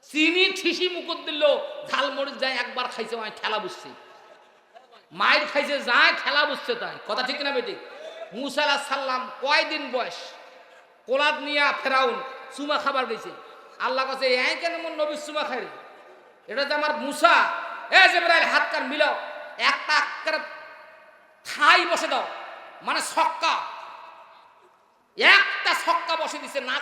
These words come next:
পা বাঁকা হয়ে একরে এইখান থেকে নিয়ে এই পর্যন্ত হাতের তালু আঙ্গুল ফাটি উঠছে। ধেরেত করে ফেলে দিয়ে রাখাছে আসিয়া,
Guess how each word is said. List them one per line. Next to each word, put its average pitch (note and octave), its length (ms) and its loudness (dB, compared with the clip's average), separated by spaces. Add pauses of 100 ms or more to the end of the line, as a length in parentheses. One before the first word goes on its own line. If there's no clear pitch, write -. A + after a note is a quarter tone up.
(160)
পা C#4+ 100 -6
বাঁকা C#4+ 380 2
হয়ে D4 80 2
একরে D4+ 680 0
এইখান D4+ 340 2
থেকে C#4+ 180 -6
নিয়ে D4+ 160 -4
এই D4+ 200 0
পর্যন্ত D4 440 -4
হাতের B3 340 2
তালু C4 440 -4
আঙ্গুল A#3+ 360 -4 (760)
ফাটি B3 200 -6
উঠছে। - 420 -16 (1300)
ধেরেত D#4 180 4 (140)
করে D#4+ 140 -4 (180)
ফেলে D#4 220 -2
দিয়ে D4+ 180 0
রাখাছে C#4+ 320 0
আসিয়া, C#4+ 420 2